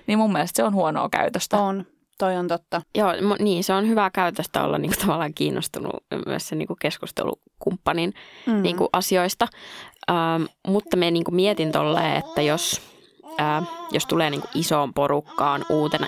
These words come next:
Speaker 3: ihmisenä, niin me ajattelen, että se on hyvää käytöstä periaatteessa, että se porukka ehkä enemmän
Speaker 1: Mm.
Speaker 3: jotenkin, äh, jotenkin
Speaker 2: Joo.
Speaker 3: ottaa niinku haltuun sitä tilannetta ja kyselee ehkä silleen enemmän. Että se on mun mielestä niinku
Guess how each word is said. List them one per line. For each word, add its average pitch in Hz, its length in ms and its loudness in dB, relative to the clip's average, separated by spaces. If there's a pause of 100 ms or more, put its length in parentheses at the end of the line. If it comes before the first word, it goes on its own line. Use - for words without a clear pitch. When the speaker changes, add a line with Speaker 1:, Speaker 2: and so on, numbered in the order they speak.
Speaker 3:
ihmisenä, 170 680 -2 (840)
niin 156 340 0 (160)
me 160 100 2
ajattelen, 156 320 0
että - 140 -8
se 147 60 0
on 156 220 -2
hyvää 160 300 0 (100)
käytöstä 151 540 0
periaatteessa, 147 680 -4
että - 140 -8
se 151 80 -4 (440)
porukka 170 600 0 (420)
ehkä - 280 0 (680)
enemmän 151 380 2
Speaker 1:
Mm. 135 60 2
Speaker 3:
jotenkin, - 400 0 (540)
äh, - 120 0 (240)
jotenkin 160 520 2
Speaker 2:
Joo. 202 580 4
Speaker 3:
ottaa 170 280 4
niinku 156 160 0
haltuun 160 400 4
sitä - 200 -8
tilannetta 151 640 0 (120)
ja 156 100 0
kyselee 156 560 2
ehkä 156 260 -2
silleen 147 300 -2 (100)
enemmän. 151 440 0
Että 151 160 0
se 151 60 2
on 151 80 0
mun 151 160 2
mielestä 151 240 -2
niinku 151 180 -2